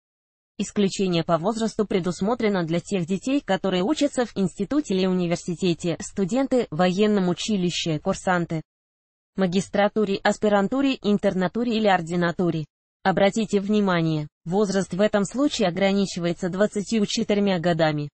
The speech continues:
При этом обучение должно быть очным и может быть не только на территории России, но и за ее пределами. Сумма налогового вычета на детей составляет тысяча четыреста три тысячи рублей. Сумма вычета в зависимости от количества детей.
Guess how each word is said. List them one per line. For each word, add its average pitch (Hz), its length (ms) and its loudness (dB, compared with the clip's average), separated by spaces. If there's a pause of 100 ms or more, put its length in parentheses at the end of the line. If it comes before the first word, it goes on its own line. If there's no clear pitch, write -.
(320)
При 202 140 0
этом 190 220 0
обучение 240 540 -2
должно 202 420 2
быть 233 180 -4
очным 208 400 0
и - 20 0
может 226 280 0
быть 196 240 -2
не 190 180 2
только 190 320 -2
на 185 100 -2
территории 220 520 -2
России, 180 560 -2
но 208 180 2
и 262 80 2
за 190 140 -2
ее 180 180 -2
пределами. 165 680 -2 (800)
Сумма 220 360 0
налогового 214 640 0
вычета 226 400 -2
на 202 140 4
детей 190 320 -2
составляет 180 640 -2
тысяча 214 360 -2
четыреста 208 500 -2
три 208 200 0
тысячи 247 400 -4
рублей. 214 400 0
Сумма 208 320 0
вычета 196 420 0
в 165 60 0
зависимости 202 720 0
от 170 160 0
количества 185 600 -2
детей. 151 440 -4